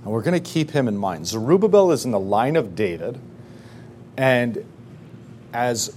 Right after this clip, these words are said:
as Revelation takes this imagery up, and we're gonna talk about two witnesses, one of the, one of the key reference to have in mind, again, layer upon layer of meaning, is to have this figure Zerubbabel in mind as one of the two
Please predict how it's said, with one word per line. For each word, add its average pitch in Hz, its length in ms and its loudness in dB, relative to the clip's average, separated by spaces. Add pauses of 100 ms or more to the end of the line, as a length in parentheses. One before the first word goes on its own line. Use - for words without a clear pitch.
(100)
as 113 220 -8
Revelation 165 640 2
takes 156 300 -2
this 127 340 0
imagery 120 580 0
up, 98 380 4 (840)
and 113 80 -4
we're 120 80 -4
gonna 123 140 0
talk 135 200 0
about 113 300 0
two 185 240 2
witnesses, 120 920 -4 (420)
one 151 220 2
of 117 160 0
the, 120 340 4
one 120 160 0
of 101 100 -2
the 104 100 -2
key 190 420 -2
reference 131 720 0
to 120 180 -2
have 143 320 2
in 147 140 2
mind, 123 380 2
again, 104 360 -6
layer 139 240 6
upon 139 320 2
layer 135 220 6
of 117 100 0
meaning, 127 240 -2
is 95 120 -10
to - 80 -10
have 127 360 0
this 117 240 -2
figure 117 540 -2 (280)
Zerubbabel 101 960 0
in 95 160 -10
mind 98 360 -2
as - 160 -12
one 107 160 -8
of 90 100 -10
the 98 100 -8
two 120 480 -4